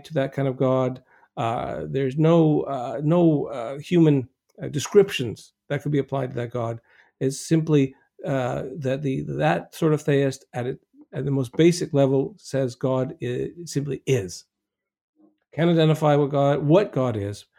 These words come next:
but God is. So he calls that the unqualified theist. The other theist is the qualified theist who gives a, an identity to God. God is a what of some kind. Um,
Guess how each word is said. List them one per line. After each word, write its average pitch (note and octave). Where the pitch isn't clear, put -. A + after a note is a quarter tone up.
but B2+
God B2
is. G#2
So D3+
he C#3+
calls G3
that F#3+
the D3
unqualified C3+
theist. -
The D3
other A3
theist F#3
is D3+
the C#3+
qualified D#3
theist B2
who F3+
gives E3
a, D#3+
an D#3+
identity D3+
to -
God. G2+
God C3+
is C3
a C3
what C3
of -
some B2+
kind. -
Um, B2